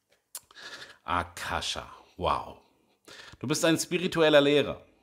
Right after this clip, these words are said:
Du bist befähigt, andere zu beraten und ihnen zu helfen,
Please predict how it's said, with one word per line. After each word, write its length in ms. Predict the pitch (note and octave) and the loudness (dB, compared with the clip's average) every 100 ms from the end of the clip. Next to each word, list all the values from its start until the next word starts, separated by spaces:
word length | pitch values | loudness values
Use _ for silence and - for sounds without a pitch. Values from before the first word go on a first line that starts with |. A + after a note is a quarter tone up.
| _ - | _ -6
Du 60 | |
bist 200 | B2+ - | -6 -4
befähigt, 540 | C3+ C3+ D#3 F#3 - - | -6 -4 -4 -4 -6 -2
andere 400 | D#3 F3+ E3+ - | 0 2 0 -4
zu 120 | C#3+ | -4
beraten 480 | A#2 A2+ C#3 - D3+ | 0 4 4 2 -2
und 140 | C3+ | -2
ihnen 220 | B2 B2 | -2 -2
zu 140 | C3+ C3 | -2 0
helfen, 540 | D3 F3 - D#2 | 2 0 -2 -10